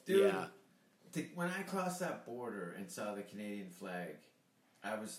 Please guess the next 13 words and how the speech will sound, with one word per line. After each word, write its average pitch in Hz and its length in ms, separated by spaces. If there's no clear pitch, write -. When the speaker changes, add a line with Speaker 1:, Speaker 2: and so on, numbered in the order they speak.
Speaker 1:
there 123 80
was 110 140
a 101 60
sense 120 400
of 92 140
relief. 95 200
Speaker 2:
You 143 100
must 147 220
have 117 80
been 104 80
so 131 240
relieved, 92 580
yeah. 104 380